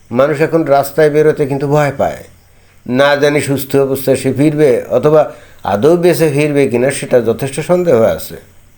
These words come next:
তারপরে সাম্প্রদায়িকতার মাত্রা যে কত পরিমাণ বাড়ছে, সামান্য নাপিত যে নাকি চুল ছাঁটায়, যে নাকি সাত চোটে রা করে না, সে নাকি নবীর বিরুদ্ধে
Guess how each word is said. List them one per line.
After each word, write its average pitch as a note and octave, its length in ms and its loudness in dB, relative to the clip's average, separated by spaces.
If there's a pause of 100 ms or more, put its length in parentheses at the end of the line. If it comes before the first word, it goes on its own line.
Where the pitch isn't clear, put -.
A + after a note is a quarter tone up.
(600)
তারপরে C3+ 420 2
সাম্প্রদায়িকতার C3 920 0
মাত্রা C3 420 -2
যে C3+ 140 -2 (160)
কত C#3 380 -4
পরিমাণ D3+ 400 2
বাড়ছে, A2 460 -2 (640)
সামান্য E3+ 480 2
নাপিত D#3 960 -2 (640)
যে D#3+ 220 -2
নাকি F#3 220 -2
চুল G3 300 -6
ছাঁটায়, E3+ 520 2 (760)
যে G#2+ 260 -2
নাকি F3+ 320 -2
সাত F3+ 320 -4
চোটে F3+ 200 2
রা F3+ 260 2
করে C3+ 220 2
না, C3+ 240 0 (800)
সে F3+ 240 -2
নাকি D#3+ 240 0
নবীর D#3+ 380 0
বিরুদ্ধে D3 640 0